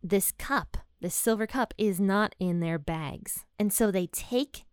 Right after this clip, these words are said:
their bags of grain off of their donkeys and set them on the ground so that the steward and the men that were with the steward can go through all of the different bags of grain, the, the eleven bags of grain. The steward says, "Okay, if we find the cup,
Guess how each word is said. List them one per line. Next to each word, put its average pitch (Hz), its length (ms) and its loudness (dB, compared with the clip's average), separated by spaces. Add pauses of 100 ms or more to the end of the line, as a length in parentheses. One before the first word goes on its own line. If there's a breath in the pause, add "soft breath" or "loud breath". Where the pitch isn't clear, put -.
their 208 300 0
bags 185 580 -2
of - 140 -4
grain 170 480 -4
off 180 200 -4
of 220 120 -10
their 247 160 4
donkeys 175 600 -4
and 202 240 4
set - 320 2
them 190 160 2
on 185 160 0
the 185 100 0
ground 220 440 0
so 214 180 2
that 202 180 2
the 185 100 -2
steward 214 600 0
and 185 120 0
the 180 60 2
men 214 260 4
that 208 160 2
were 180 140 2
with 220 220 2
the 202 80 0
steward 180 480 -2 (260 soft breath)
can 247 220 4
go 202 200 6
through 190 340 0
all 175 220 2
of 190 100 2
the 208 120 2
different 180 420 -4
bags 160 380 -4
of 175 160 -6
grain, 226 340 -2
the, 160 120 -6 (220)
the 156 280 -2
eleven 160 320 -4
bags 160 240 -6
of - 80 -8
grain. 226 240 -2 (300)
The 226 120 2
steward 294 360 2
says, 294 460 2 (240)
"Okay, 254 420 2
if 208 200 0
we 233 140 4
find 320 300 2
the 233 60 0
cup, 285 360 0